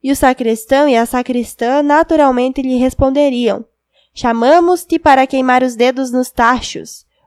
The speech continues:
os olhos na costura, comer mal ou não comer, andar de um lado para outro na faína, adoecendo e sarando, com o fim de tornar e adoecer e sarar outra vez.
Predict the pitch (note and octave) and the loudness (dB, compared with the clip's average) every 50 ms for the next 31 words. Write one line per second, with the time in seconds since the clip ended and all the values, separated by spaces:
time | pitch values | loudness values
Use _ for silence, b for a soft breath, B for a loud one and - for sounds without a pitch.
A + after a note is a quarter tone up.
0 | _ - A#3 A3+ A3 A#3+ A#3 B3 A#3+ A#3+ A#3 A3+ A3+ A3+ A3+ G#3 G#3+ - - - | _ -12 -4 2 4 4 4 4 2 0 0 0 0 0 -2 -4 -8 -8 -8 -6
1 | B3+ B3 C4 B3+ G#3 - A3+ _ _ _ _ _ _ _ _ _ - C#4 B3+ B3+ | -2 0 0 0 0 -2 -4 _ _ _ _ _ _ _ _ _ 2 2 4 4
2 | B3 A#3+ A#3+ A#3 A#3 A#3 B3 C4+ C#4 C4 B3 A#3+ C4 D#4 F4 F4 D#4 D4+ D4+ D4+ | 4 4 4 4 4 4 4 6 6 6 6 6 6 6 4 4 2 2 2 0
3 | D4 - D4 C4+ A#3+ A#3 G#3 G3+ G#3+ G#3+ G#3+ A3+ _ _ _ _ _ _ _ _ | 0 0 0 0 2 0 -2 -4 -6 -8 -10 -14 _ _ _ _ _ _ _ _
4 | - - A#3 A#3+ B3+ B3+ C#4 B3+ A#3+ C4+ C4+ C4 C4 B3+ D4 E4+ F4 D4+ D4+ - | -8 -2 2 4 6 6 6 6 4 4 4 6 6 6 6 4 4 2 2 2
5 | C#4+ C#4+ C#4 C4 B3 A#3+ C4 D4+ D#4+ D4+ - C4+ B3+ B3 B3 A#3+ B3+ - - A#3+ | 4 4 6 6 8 8 8 6 6 4 2 0 0 2 2 2 0 2 0 0
6 | A3+ A#3+ B3 C4+ D4 C#4+ B3+ G#3+ G3+ G3 G#3+ G#3+ A3 A#3+ B3 B3 C4 - - - | 2 2 0 0 0 0 0 0 2 0 0 2 4 4 4 4 2 0 -2 -2
7 | D#4+ E4+ E4+ E4+ D#4+ D#4 D4+ - D4+ C4 A#3+ A3+ G#3+ G#3+ G#3 G3+ G3 G#3+ A3+ _ | -2 0 0 -2 -2 -4 -2 0 2 2 2 2 0 -2 -2 -4 -6 -8 -14 _
8 | _ _ _ _ _ _ _ _ - - C4 B3+ B3+ B3+ - - - D4+ D#4+ D#4+ | _ _ _ _ _ _ _ _ -4 2 4 4 4 2 0 -2 -4 -2 -2 -2
9 | C#4+ A#3+ A#3+ - B3+ A#3 A#3+ B3 B3+ C#4 E4 E4+ E4+ E4 D#4+ D#4 C#4+ D4+ C#4+ C#4+ | -2 -2 0 0 2 2 2 2 4 4 4 4 4 4 4 2 2 2 0 0
10 | C#4 - - - B3 A#3+ C4 D4+ - - C4 - - B3 A#3+ A#3+ A#3 A3+ A#3+ A#3+ | 0 -2 -4 -2 0 0 0 0 -2 -4 -6 -4 -2 0 2 2 2 4 4 4
11 | B3 D4 F4 F4 - E4 D4+ C4+ A3 A3 G3+ G3+ G#3+ - - - - - | 4 4 4 2 2 2 2 2 0 -4 -6 -6 -8 -14 -16 -20 -20 -20